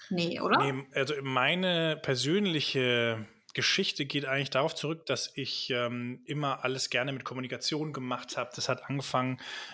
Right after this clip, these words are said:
Speaker 2: mit journalistischen Praktika. Ähm, dann habe ich Kommunikationswissenschaft in Wien studiert als klassischer N-C-Flüchtling, äh, wie sie das auch
Speaker 1: Mhm,
Speaker 2: immer
Speaker 1: mhm.
Speaker 2: genannt haben.
Speaker 1: <laughs> Ja.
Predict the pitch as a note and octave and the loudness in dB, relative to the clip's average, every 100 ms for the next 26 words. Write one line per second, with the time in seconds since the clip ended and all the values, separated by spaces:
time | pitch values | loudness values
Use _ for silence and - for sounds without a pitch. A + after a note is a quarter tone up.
0 | - B2+ B2 C3 B2+ D3 - - B2+ - | -8 -2 2 4 4 2 2 2 0 -2
1 | C3 - C#3 - C3+ C3 C3+ C3 C3+ C3+ | -4 -4 -8 -2 2 4 4 4 4 2
2 | C3 B2 B2+ B2 A#2+ C3 C3 - - C3+ | 0 0 0 -2 -2 -2 -4 -6 -8 -6
3 | C3 B2+ - C#3+ - - D3 C3+ - - | -2 0 0 0 -2 -2 2 4 4 2
4 | C#3+ B2+ C3 F3 - - D3+ C#3 D#3 D#3+ | -2 -2 0 2 0 -2 -8 -2 2 4
5 | D#3 C3+ B2 - B2+ - D3 C3 A#2+ - | 4 0 -2 -4 -2 -2 -2 -4 -4 -2
6 | D3+ - D3 C#3 - C3+ C3+ - - - | -2 0 -2 -2 -4 -4 -4 -10 -16 -14
7 | - - - _ _ C3 B2 B2 C3 B2+ | -14 -14 -16 _ _ -2 -2 -2 -4 -4
8 | C#3+ G#3+ - A3 C#3+ - - C3+ C#3 - | 4 4 8 8 8 8 8 8 6 6
9 | C#3 C3+ C3 - F4 | 8 10 10 10 10